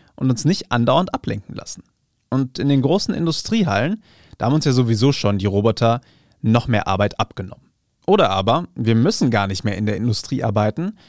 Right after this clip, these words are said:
sondern können uns auch beruflich mehr um unsere Mitmenschen kümmern.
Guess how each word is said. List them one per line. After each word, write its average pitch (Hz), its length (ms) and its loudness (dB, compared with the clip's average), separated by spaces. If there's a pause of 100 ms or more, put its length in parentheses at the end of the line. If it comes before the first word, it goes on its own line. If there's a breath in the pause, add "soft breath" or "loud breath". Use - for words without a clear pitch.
(240 soft breath)
sondern 135 300 0
können 170 280 -2
uns 139 200 -4
auch - 160 -2
beruflich 165 640 -2
mehr 147 340 2
um 151 140 -4
unsere 139 260 0
Mitmenschen 123 540 -2
kümmern. - 340 -12